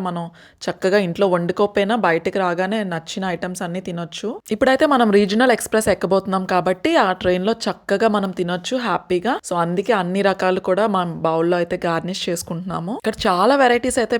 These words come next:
పెట్టున్నాయి and ఇక్కడ మనకు సలాడ్స్ కూడా దొరుకుతాయి. చాలా మంది సలాడ్స్ ప్రిఫర్ చేస్తారు ఇక్కడ. కొత్తలో ఆకులేంటి చిరాగ్గా అనుకున్నాను కానీ ఇవి చాలా బాగుంటాయి మీద, మ్, టాపింగ్ కింద వేసుకొని తింటే. ఈ కీరాలు, టొమాటోలు ఇవన్నీ కూడా కామన్ సలాడ్సే కదా మనకి. So,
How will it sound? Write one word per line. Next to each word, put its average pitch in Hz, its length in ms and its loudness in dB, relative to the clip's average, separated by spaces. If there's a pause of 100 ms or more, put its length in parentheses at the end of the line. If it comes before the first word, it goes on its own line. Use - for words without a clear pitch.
పెట్టున్నాయి 190 540 -2 (140)
and 247 180 -2 (220)
ఇక్కడ 202 160 -2 (100)
మనకు 190 220 -6
సలాడ్స్ 180 480 2
కూడా 214 180 2
దొరుకుతాయి. 185 460 -4 (120)
చాలా 175 300 -2
మంది 202 220 -4
సలాడ్స్ 185 380 2
ప్రిఫర్ 180 340 -2
చేస్తారు 170 420 -4
ఇక్కడ. 170 180 -6 (300)
కొత్తలో 233 300 4 (120)
ఆకులేంటి 233 460 2
చిరాగ్గా 190 400 4
అనుకున్నాను 190 420 -4
కానీ 190 200 -2
ఇవి 202 100 -6 (120)
చాలా 165 360 0 (100)
బాగుంటాయి 185 480 0 (140)
మీద, 170 200 -2 (460)
మ్, 156 100 -6 (180)
టాపింగ్ 180 360 0
కింద 190 120 0
వేసుకొని 180 240 -2 (220)
తింటే. 165 300 -4 (180)
ఈ 214 40 -8 (100)
కీరాలు, 220 480 2
టొమాటోలు 190 560 0
ఇవన్నీ 180 360 -2
కూడా 208 140 -2 (100)
కామన్ 180 380 -2
సలాడ్సే 170 560 -4
కదా 170 220 -4
మనకి. 165 300 -8 (140)
So, 240 60 0